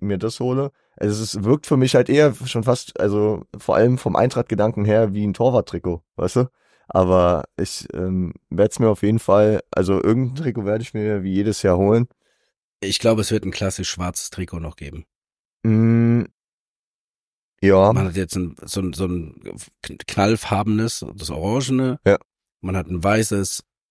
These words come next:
Speaker 2: dann wird's noch ein dunkles, schwarzes geben.
Speaker 1: Ja, oder ein
Speaker 2: Könnte auch
Speaker 1: rotes.
Speaker 2: noch, aber rot, aber rot und orange ist so nah beieinander. <clears throat>
Speaker 1: Ja,
Speaker 2: Glaub
Speaker 1: true,
Speaker 2: ich, glaub ich,
Speaker 1: true.
Speaker 2: das ist, also ist jetzt trotzdem weiter weg, aber Rot und Orange sind näher aneinander als, äh, Schwarz und Orange.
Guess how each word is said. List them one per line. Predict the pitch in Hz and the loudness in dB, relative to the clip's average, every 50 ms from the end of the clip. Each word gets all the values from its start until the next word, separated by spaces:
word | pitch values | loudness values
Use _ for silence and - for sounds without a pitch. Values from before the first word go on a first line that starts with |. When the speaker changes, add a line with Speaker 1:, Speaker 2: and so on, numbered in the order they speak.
| _ _ _ _ - | _ _ _ _ -10
Speaker 2:
dann | - 82 82 | -8 -6 -6
wird's | 80 80 - - | -6 -8 -8 -10
noch | 78 73 | -10 -10
ein | 76 73 71 69 - _ | -10 -12 -12 -14 -16 _
dunkles, | - 82 80 - - 76 71 - | -12 -12 -12 -10 -12 -10 -10 -10
schwarzes | - - 76 73 71 - - - | -10 -8 -8 -8 -8 -10 -12 -16
geben. | - - 55 69 69 69 - | -16 -16 -14 -14 -16 -6 2
Speaker 1:
Ja, | - 107 104 | 4 4 6
oder | 101 123 143 | 6 6 4
ein | 135 131 | 4 4
Speaker 2:
Könnte | 117 117 127 76 | 4 4 2 2
auch | 92 | 2
Speaker 1:
rotes. | 104 95 95 - | 0 0 -2 -4
Speaker 2:
noch, | - | -4
aber | 98 98 104 | -4 -4 -4
rot, | 85 78 101 110 110 - - _ _ _ _ _ _ _ - | -4 -2 -2 -2 -4 -4 -8 _ _ _ _ _ _ _ -12
aber | - 98 120 | -6 -4 -2
rot | 110 107 139 165 - | 0 0 0 0 0
und | 156 135 | 0 -2
orange | 117 98 110 117 120 117 | 0 0 -2 -2 -2 -2
ist | 98 - | -4 -4
so | - 113 113 | -4 -2 -2
nah | 113 110 107 107 | 0 0 -2 -2
beieinander. | 92 98 98 98 104 110 107 95 98 98 - | -2 -2 -2 -2 -2 -2 -4 -4 -6 -8 -4
<clears throat> | - - - 135 135 135 120 107 98 95 | 0 0 2 2 2 0 -2 -2 -2 2
Speaker 1:
Ja, | 117 120 120 120 | 4 4 6 4
Speaker 2:
Glaub | 117 | 4
Speaker 1:
true, | - - 107 | 2 2 2
Speaker 2:
ich, | 101 95 | 2 2
glaub | 87 69 92 90 87 | 2 0 -2 -2 0
ich, | 92 | 2
Speaker 1:
true. | - 107 | 2 2
Speaker 2:
das | 95 90 - | 2 2 0
ist, | 87 - - - _ _ _ _ _ _ _ _ _ _ _ _ _ _ _ _ - | -2 -4 -6 -10 _ _ _ _ _ _ _ _ _ _ _ _ _ _ _ _ -4
also | - 87 87 80 76 73 73 - _ _ _ _ _ - | -2 -2 0 0 -2 -2 -4 -8 _ _ _ _ _ -12
ist | - - | -8 -4
jetzt | - 78 73 - - - | -4 -4 -2 -4 -6 -6
trotzdem | 80 85 82 - 92 80 | -6 -4 -2 -2 -2 -2
weiter | 85 82 78 - 80 76 | -2 -2 -2 -2 -2 0
weg, | 98 - - - | 0 -2 -2 -2
aber | - 92 98 | -2 0 0
Rot | 92 82 90 107 104 - - | 2 2 2 2 0 0 -4
und | - - 95 95 - | -4 -2 -2 -2 -2
Orange | - 76 85 104 110 117 113 - | -2 0 2 2 2 2 2 0
sind | - 95 90 85 - - | -2 -2 -4 -4 -4 -2
näher | 92 95 101 104 98 | 0 2 2 2 2
aneinander | 98 98 90 92 101 98 95 87 | 2 2 2 2 2 2 2 0
als, | - 87 87 80 - - | -2 -4 -4 -4 -4 -4
äh, | - - 90 85 82 80 | -4 -4 -2 -2 -2 -4
Schwarz | - - - 85 87 82 - - - - | -4 -4 -4 -4 -4 -4 -6 -8 -10 -10
und | - 78 - - | -12 -14 -12 -14
Orange. | 62 62 - - - - - | -14 -16 -14 -14 -14 -16 -16